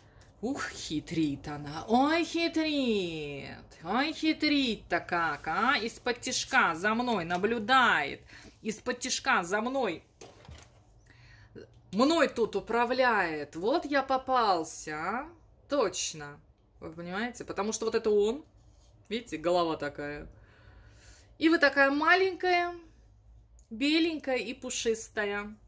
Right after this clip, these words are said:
С такими маленькими пушистыми лапками, открывающими пасть и закрывающие. И, э, знак... э,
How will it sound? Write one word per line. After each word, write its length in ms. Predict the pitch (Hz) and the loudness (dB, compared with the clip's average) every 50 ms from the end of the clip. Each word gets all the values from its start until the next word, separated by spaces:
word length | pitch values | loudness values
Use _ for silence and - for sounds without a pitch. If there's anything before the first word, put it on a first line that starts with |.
| - _ _ _ - - - - - _ - - - - _ - - _ - | -20 _ _ _ -20 -20 -20 -20 -20 _ -20 -20 -20 -20 _ -20 -20 _ -20
С 80 | - - | -8 0
такими 360 | - 226 226 247 254 254 254 | 0 0 2 2 -2 -2 0
маленькими 560 | 254 269 269 262 262 254 233 226 240 233 240 | 2 4 4 4 2 -2 -6 -6 -6 -6 -6
пушистыми 540 | - 247 233 - - 233 - - 233 226 233 | -6 -8 -8 -8 -8 -8 -8 -8 -6 -4 -2
лапками, 840 | 233 262 320 508 508 - - 226 196 190 190 185 185 185 190 196 - _ _ _ _ _ _ - _ | -2 -2 -2 -2 -6 -6 -6 -6 -6 -4 -8 -10 -10 -12 -14 -18 -20 _ _ _ _ _ _ -14 _
открывающими 800 | - 202 - - 262 240 240 233 220 220 214 214 - 214 208 202 | -8 -8 0 2 2 4 6 6 4 4 2 0 -2 -4 -4 -6
пасть 380 | 196 - 269 269 285 - - 214 | -2 2 2 2 2 0 -6 -8
и 20 | |
закрывающие. 840 | 196 202 196 208 190 170 165 160 156 151 151 - - - 160 160 160 - - _ _ _ _ _ _ - _ | -8 -6 -4 -4 -2 0 0 0 -2 -2 -4 -8 -10 -10 -10 -12 -14 -18 -20 _ _ _ _ _ _ -18 _
И, 400 | - 233 233 233 233 - - - _ | -6 -4 -2 0 0 -2 -2 -4 _
э, 360 | - 170 147 139 170 190 190 185 | -18 -16 -8 -2 0 0 0 0
знак... 440 | 185 185 208 254 254 247 254 - - 226 | -2 0 2 2 2 2 0 -2 -4 -2
э, 640 | 208 202 202 196 196 196 196 196 190 190 190 190 | 0 0 0 0 0 0 0 0 0 -2 -4 -6